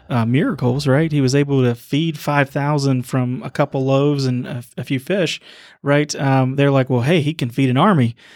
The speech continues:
you know, like, uh, he, he, he is gonna be able to do these things." But it was when he put himself equal to God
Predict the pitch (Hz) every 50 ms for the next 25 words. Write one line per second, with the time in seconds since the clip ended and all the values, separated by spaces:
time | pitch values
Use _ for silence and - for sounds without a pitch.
0 | - _ - 139 131 127 127 127 131 135 131 131 131 135 - 139 127 127 131 -
1 | - - - 147 135 143 - 127 123 151 160 165 160 147 - - 143 156 165 156
2 | 139 139 147 143 135 139 139 135 131 131 127 123 135 139 156 143 123 120 - -
3 | 131 127 127 123 120 - - - 131 127 - - 127 123 127 131 139 143 156 151
4 | 143 143 - - 135 135 131 127 - 135 131 123 123 135 139 135 - - 139 131
5 | - 139 131 123 120 120 120 117 117 117 -